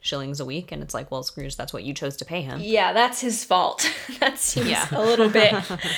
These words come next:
Speaker 1: So then Scrooge leaves as well, and he goes and he has dinner by himself, and he goes up to his, his suite of rooms, which are located in an old factory that no one lives in except for him. And he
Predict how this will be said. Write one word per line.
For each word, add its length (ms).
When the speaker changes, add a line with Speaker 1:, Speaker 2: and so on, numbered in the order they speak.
Speaker 1:
So 180
then 200
Scrooge 380
leaves 300
as 140
well, 300
and 180
he 560
goes 300
and 80
he 60
has 200
dinner 240
by 160
himself, 600
and 100
he 80
goes 240
up 180
to 100
his, 520
his 240
suite 300
of 160
rooms, 440
which 200
are 160
located 420
in 120
an 100
old 200
factory 500
that 140
no 160
one 200
lives 240
in 180
except 300
for 120
him. 380
And 380
he 520